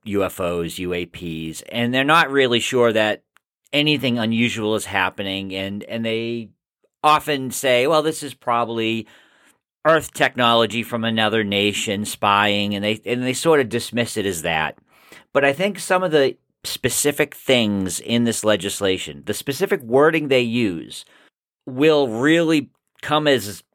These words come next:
surprise and possibly even shock to some people who are less inclined to think there's something about all this.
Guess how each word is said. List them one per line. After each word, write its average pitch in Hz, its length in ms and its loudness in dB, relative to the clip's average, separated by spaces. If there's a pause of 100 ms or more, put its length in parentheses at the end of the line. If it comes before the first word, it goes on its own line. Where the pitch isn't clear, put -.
(140)
surprise 127 800 2
and 101 160 -4
possibly 120 500 0
even 104 220 -2
shock 120 600 0
to 107 120 -6
some 90 240 -2
people 95 380 -4
who 110 280 -2
are 107 160 2
less 117 260 0
inclined 113 500 0
to 101 100 -4
think 101 220 -6
there's 98 180 -6
something 85 320 -8
about 85 260 -4
all 67 200 -8
this. - 340 -16